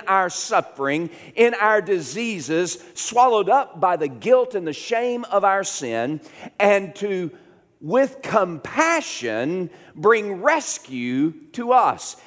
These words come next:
Here is the good news for us today, that Jesus has compassion that changes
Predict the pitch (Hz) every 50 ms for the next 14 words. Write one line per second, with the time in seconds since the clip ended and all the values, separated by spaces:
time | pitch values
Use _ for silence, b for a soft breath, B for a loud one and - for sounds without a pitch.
0 | B B B 180 277 294 302 311 311 311 247 208 226 247 247 240 226 208 220 226
1 | 220 202 - - 190 - 185 180 202 208 185 139 226 233 220 226 214 226 214 196
2 | 151 135 131 135 143 156 143 - - - _ - 170 175 - - - 156 147 131
3 | 131 135 - - - - _ _ - 156 147 131 139 143 135 120 107 95 87 80
4 | - - b b b b b b b - 156 151 147 - - - - 196 220 190
5 | 147 113 - 117 113 123 127 - - - - - _ _ b b b b b b
6 | b b 180 196 175 170 - - - 180 151 139 - - 233 247 254 226 196 -
7 | - - 117 98 98 107 123 131 127 127 b b b b b b b b b b
8 | - 135 131 127 - - - 190 185 170 143 120 95 104 104 101 104 104 107 -
9 | - -